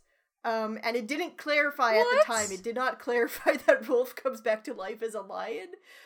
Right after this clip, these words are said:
Speaker 1: So it was just, like, a very, like, I, like, I don't, like, I'll have to ask Caitlin if she remembers that, if she just thought I was fucking bullshitting her the entire time. 'Cause everybody, everything was pointed to, "This dog is fucking dead."
Speaker 2: Ugh.
Speaker 1: <laughs>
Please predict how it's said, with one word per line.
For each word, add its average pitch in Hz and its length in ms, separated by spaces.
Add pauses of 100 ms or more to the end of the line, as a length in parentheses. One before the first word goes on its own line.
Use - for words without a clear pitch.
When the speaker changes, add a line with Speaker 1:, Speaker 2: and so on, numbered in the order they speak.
(120)
Speaker 1:
So 359 180
it 320 160
was 403 160
just, 415 220
like, 349 160
a 254 80
very, 254 340
like, 220 380 (260)
I, 240 280
like, 254 200
I 262 80
don't, 254 260
like, 240 140
I'll 254 140
have 330 120
to 392 100
ask 226 260
Caitlin 202 300
if 170 120
she 226 120
remembers 170 480
that, 180 280
if 208 120
she 762 200
just - 160
thought 190 200
I 196 80
was 190 140
fucking 214 300
bullshitting 214 580
her 285 160
the 359 120
entire 311 360
time. 277 320 (640)
'Cause 277 140
everybody, 294 460
everything 339 520
was 262 160
pointed 285 460
to, 247 120
"This 254 180
dog 233 320
is 208 140
fucking 214 420
dead." 175 320
Speaker 2:
Ugh. 294 680 (840)
Speaker 1:
<laughs> 311 760